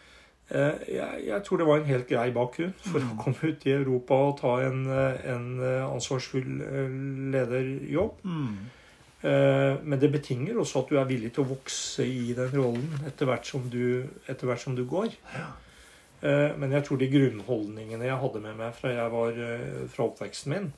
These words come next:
Speaker 2: Mm.
Speaker 1: tror jeg har vært veldig viktig.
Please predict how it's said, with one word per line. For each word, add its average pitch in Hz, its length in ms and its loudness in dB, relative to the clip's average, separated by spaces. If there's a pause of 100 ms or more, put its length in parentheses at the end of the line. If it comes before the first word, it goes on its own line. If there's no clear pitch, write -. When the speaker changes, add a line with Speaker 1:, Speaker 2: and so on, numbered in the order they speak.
Speaker 2:
Mm. 120 460 -4
Speaker 1:
tror - 140 2
jeg 127 80 6
har 110 160 2
vært - 340 -4 (340)
veldig 120 560 -2
viktig. 196 340 -4